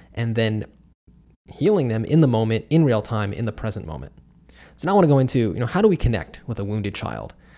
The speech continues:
Uh, how do we nurse this wounded child back to hel-, back to health?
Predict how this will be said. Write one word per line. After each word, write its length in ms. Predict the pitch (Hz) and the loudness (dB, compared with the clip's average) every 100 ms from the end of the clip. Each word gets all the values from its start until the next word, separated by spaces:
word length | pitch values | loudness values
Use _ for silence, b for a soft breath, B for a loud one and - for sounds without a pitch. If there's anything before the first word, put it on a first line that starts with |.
| B | B
Uh, 60 | 101 | -6
how 140 | 117 | 0
do 40 | 185 | 2
we 120 | 156 | 4
nurse 500 | 120 117 104 - - _ | 4 2 0 -6 -10 _
this 160 | 101 - | -8 -4
wounded 260 | 107 101 | -2 -2
child 380 | 98 104 95 98 - - | -4 -4 -4 -6 -12 -12
back 180 | 98 101 | -10 -10
to 80 | 87 | -12
hel-, 220 | - - - | -12 -14 -8
back 180 | 104 | -6
to 80 | - | -6
health? 280 | 90 76 - | -8 -10 -14